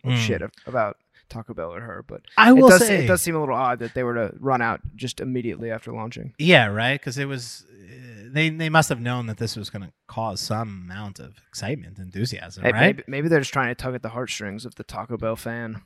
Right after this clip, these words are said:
Speaker 2: Yeah, just bring
Speaker 1: You
Speaker 2: it
Speaker 1: know?
Speaker 2: back. It's like the McRib, you know, they keep bringing
Speaker 1: <laughs>
Speaker 2: it back and then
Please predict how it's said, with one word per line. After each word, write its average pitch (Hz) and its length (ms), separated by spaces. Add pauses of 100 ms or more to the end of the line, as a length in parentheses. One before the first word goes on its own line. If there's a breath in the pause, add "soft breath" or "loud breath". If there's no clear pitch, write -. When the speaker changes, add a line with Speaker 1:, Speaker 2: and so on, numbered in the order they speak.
(120)
Speaker 2:
Yeah, 110 200
just 101 160
bring 120 160
Speaker 1:
You 113 40
Speaker 2:
it - 20
Speaker 1:
know? 117 60
Speaker 2:
back. 127 180
It's 143 100
like 156 100
the 139 60
McRib, 131 420
you 104 120
know, 107 100
they 104 140
keep - 180
bringing 117 160
Speaker 1:
<laughs> - 60
Speaker 2:
it - 80
back 151 240
and 120 100
then 107 60